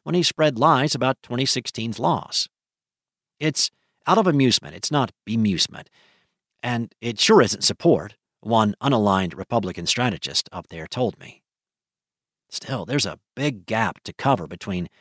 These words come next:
chuckling at performance art and convincing those thrill seekers it's worth trading in the circus tent folding chair for a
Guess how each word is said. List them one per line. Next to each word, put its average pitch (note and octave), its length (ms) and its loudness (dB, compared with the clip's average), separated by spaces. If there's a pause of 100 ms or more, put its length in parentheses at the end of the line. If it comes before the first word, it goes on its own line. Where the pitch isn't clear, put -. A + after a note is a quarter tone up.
(220)
chuckling C3 520 0
at G#2+ 220 -6 (100)
performance C#3+ 560 2
art C2 300 -6 (560)
and C3 260 0
convincing F3+ 560 2
those C3+ 320 6
thrill D3 300 2
seekers B2+ 540 2
it's - 240 -4
worth A#2 260 -2
trading B2 360 2
in A2 120 2
the F#2 80 -2
circus D3 440 2
tent A2 240 0
folding A#2+ 340 2
chair F2 360 -6
for F#2 220 -6
a E2+ 200 -6